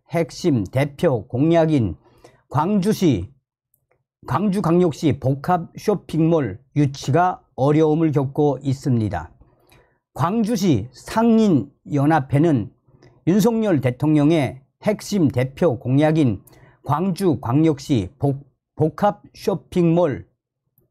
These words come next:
이 사업을 강력하게 반대하고 있으며 광주시 시민들이 이에 대해 경악과 분통을 터뜨리고 있습니다.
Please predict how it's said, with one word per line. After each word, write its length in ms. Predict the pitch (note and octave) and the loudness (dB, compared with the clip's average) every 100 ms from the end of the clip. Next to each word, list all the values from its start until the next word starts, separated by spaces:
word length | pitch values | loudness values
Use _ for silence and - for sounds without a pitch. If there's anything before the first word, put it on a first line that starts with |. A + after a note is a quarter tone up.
| _ _ - | _ _ 0
이 200 | A3+ C4 | 2 2
사업을 680 | - E3+ E3 E3 F#3+ A#2 - _ _ _ _ _ | 2 0 2 2 2 -2 -4 _ _ _ _ _
강력하게 920 | - F3+ G#3+ A3 F3+ - E3+ F#3+ F3 - - | -4 2 4 4 2 -2 -2 -2 -4 -8 -4
반대하고 520 | C3 D3+ D3+ D#3 E3 | 0 2 2 2 0
있으며 520 | C3+ F3 F3+ A2 - _ _ - _ _ _ _ | 0 -2 0 -2 -6 _ _ -20 _ _ _ _
광주시 920 | B2 E3 A3+ G3+ A#3+ - A3+ A#2+ C3 - _ | -6 -2 0 2 0 2 2 2 -2 -14 _
시민들이 920 | - - D4+ C4 G3 D#3 F#3+ B2 - | -10 -2 2 2 2 0 0 0 -2
이에 260 | A3 A#3 D#3+ | 2 2 2
대해 380 | B2+ C3+ D#3+ - - _ _ - | 2 2 0 -2 -20 _ _ -4
경악과 760 | C#3 F3+ E3 C3 - C#3 F2+ - _ - | 0 2 2 -2 -2 -2 -2 -12 _ -2
분통을 640 | A3 A#3+ A#3+ G#3 G3+ G3 | 2 2 0 -2 0 -2
터뜨리고 800 | - E3 - C#3+ C3 C#3+ C3+ - | -2 -4 -2 -2 0 0 -2 -4
있습니다. 640 | C#3+ C3 A#2 G2+ F2+ E2 - | -2 -2 -2 -4 -4 -8 -14